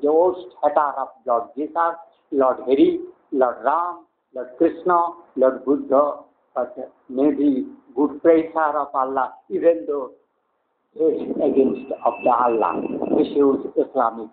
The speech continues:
hope. They have made parallel hope of U S A. Check in the U S A science and technology. U S A science and technology, lot of misusing all the transfer of the technology in secret manner, stealing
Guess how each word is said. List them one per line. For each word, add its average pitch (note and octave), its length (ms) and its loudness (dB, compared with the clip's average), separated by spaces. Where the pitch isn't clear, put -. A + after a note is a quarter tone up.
hope. A#2+ 260 -6
They E3 80 4
have E3+ 280 2
made G3 240 -4
parallel B3+ 580 2
hope - 280 0
of D3+ 140 -6
U F#3 240 6
S C3 60 2
A. - 560 -6
Check C#4+ 140 2
in D4 220 0
the C4+ 80 4
U C4+ 240 2
S B3 160 0
A A#3+ 100 0
science A3 300 -4
and G#3+ 200 -2
technology. D#3+ 720 -2
U G3+ 220 6
S E3+ 140 0
A F#3+ 200 0
science F#3 300 0
and F#3 220 -4
technology, G3+ 800 0
lot A#3 320 0
of A3 160 0
misusing F3+ 880 2
all F3+ 320 4
the F#3+ 200 0
transfer D3+ 560 -2
of C3 180 -4
the C3 80 -8
technology B2 640 -2
in F#3+ 200 0
secret G3+ 600 2
manner, D3 380 0
stealing C3+ 520 -2